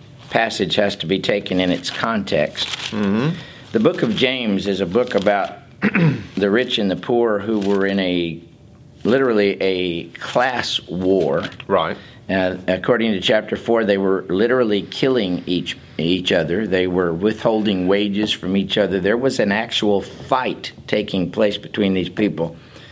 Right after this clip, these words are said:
Speaker 1: People in the church, in both classes, both management and labor, if you will, were caught up into this conflict, and some
Speaker 2: Yeah.
Speaker 1: of them acted like they shouldn't have acted.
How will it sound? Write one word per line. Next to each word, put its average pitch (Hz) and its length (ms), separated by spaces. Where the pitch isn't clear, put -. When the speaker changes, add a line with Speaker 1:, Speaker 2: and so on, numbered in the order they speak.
Speaker 1:
People 123 380
in 113 220
the 101 100
church, - 840
in 98 200
both 127 320
classes, 101 600
both 95 360
management 107 600
and 92 180
labor, 98 420
if 95 180
you 90 120
will, 92 320
were 92 140
caught 113 280
up 113 200
into 104 200
this - 560
conflict, 101 720
and 98 120
some 127 200
Speaker 2:
Yeah. 131 60
Speaker 1:
of 120 60
them 113 160
acted 113 360
like 104 220
they 98 100
shouldn't - 340
have 92 100
acted. 123 600